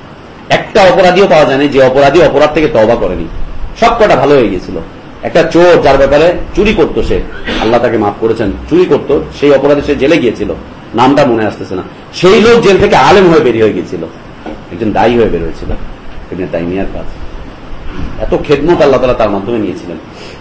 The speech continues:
তো বলছে, তোমরা আর কি করতে পারবে? আমাকে কারান্তরীণ করে রাখতে পারবে। আমাকে যখন কারাগারে রাখবে, তখন আমি নীরবে আরাম করে একটু বসবো, একটু থাকবো প্রশান্তির সাথে,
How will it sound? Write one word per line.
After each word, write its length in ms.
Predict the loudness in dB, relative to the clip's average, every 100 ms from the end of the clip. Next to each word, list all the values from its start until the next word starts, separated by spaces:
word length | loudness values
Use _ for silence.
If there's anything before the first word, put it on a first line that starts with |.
| -20 -20 -6
তো 100 | 2
বলছে, 220 | 4 4 4
তোমরা 220 | 4 4
আর 60 |
কি 140 | 2 2
করতে 260 | 2 4
পারবে? 200 | 4 4
আমাকে 240 | 2 2 0
কারান্তরীণ 440 | 2 2 2 0
করে 140 | 2 2
রাখতে 240 | 2 2
পারবে। 260 | 0 0 -4 -8 -6
আমাকে 280 | 0 2 4
যখন 240 | 4 2
কারাগারে 380 | 2 4 4 4
রাখবে, 460 | 4 2 4 2 2 -6 -18 -20 -18 -8 0
তখন 160 | 2
আমি 140 | 4 4
নীরবে 640 | 6 6 6 6 6 4
আরাম 520 | 4 4 4 4 4
করে 180 | 2 2
একটু 200 | 2 2
বসবো, 360 | 4 4 4
একটু 200 | 2 2
থাকবো 380 | -2 -2 -2 -2
প্রশান্তির 380 | -2 -2 -2 -2
সাথে, 340 | -2 0 2